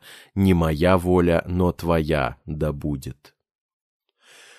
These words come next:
Такой способ богопочитания, принятый у вашего учителя, даёт отдых, обновляющий ум, озарение, вдохновляющее душу,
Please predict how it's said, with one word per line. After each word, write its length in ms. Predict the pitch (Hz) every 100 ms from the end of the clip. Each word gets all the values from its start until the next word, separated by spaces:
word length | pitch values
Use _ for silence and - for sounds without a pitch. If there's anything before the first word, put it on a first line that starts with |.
| _ _ _ _ _
Такой 340 | 107 - 131
способ 540 | 127 - 135 - 113 -
богопочитания, 1200 | 107 117 101 104 107 - 110 - 127 113 82 71
принятый 580 | - 95 98 90 - 85
у 100 | 95
вашего 500 | 87 82 76 85 80 -
учителя, 640 | 92 - 107 - 92 87
даёт 520 | 92 101 104 113 - -
отдых, 560 | 104 101 92 101 - -
обновляющий 1160 | 92 90 98 87 90 80 78 78 - - 85 -
ум, 420 | 98 85 71 64 _ _ - - -
озарение, 800 | 95 87 98 98 107 107 107 101
вдохновляющее 1200 | 90 95 - 101 87 87 80 76 76 - 82 80
душу, 560 | 80 90 - - -